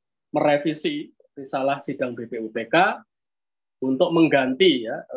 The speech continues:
pidato Yamin dari pidato itu diganti dengan arsip yang asli dari A K Pringgo Bigdo. Semoga saja nanti setelah B P I P berpayung undang-undang, <laughs>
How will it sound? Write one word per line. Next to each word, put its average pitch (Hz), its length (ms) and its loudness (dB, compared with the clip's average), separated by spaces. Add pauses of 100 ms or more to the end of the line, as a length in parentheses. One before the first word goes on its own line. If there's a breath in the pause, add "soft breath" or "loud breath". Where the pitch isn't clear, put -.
(120)
pidato 131 320 -6
Yamin 131 480 0
dari 120 240 -6
pidato 131 400 -8
itu 180 480 -2 (640)
diganti 131 480 -2
dengan 151 480 -4 (160)
arsip 139 400 -8
yang 127 160 -4
asli 156 400 -4
dari 120 240 -4
A - 160 -10
K 127 160 -8
Pringgo 120 320 -8
Bigdo. 104 480 -14 (400)
Semoga 135 400 -2
saja 156 160 -2
nanti 156 240 -2
setelah 143 400 0 (1500)
B 113 160 -10
P - 80 -18
I 139 160 -4
P 143 240 -2
berpayung 135 720 -2
undang-undang, 143 720 -2
<laughs> 143 320 -6